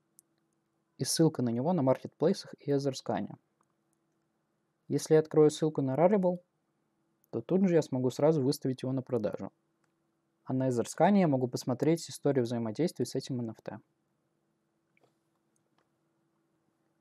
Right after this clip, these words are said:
Отправить Н Ф Т на другой кошелек я могу, нажав на плашку Send.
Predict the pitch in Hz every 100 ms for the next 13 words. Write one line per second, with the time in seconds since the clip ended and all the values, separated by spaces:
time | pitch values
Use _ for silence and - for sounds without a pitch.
0 | _ - - 165 170 156 151 - 165 160
1 | 147 151 151 151 - 196 - 143 131 135
2 | 127 175 147 123 135 - - - 104 98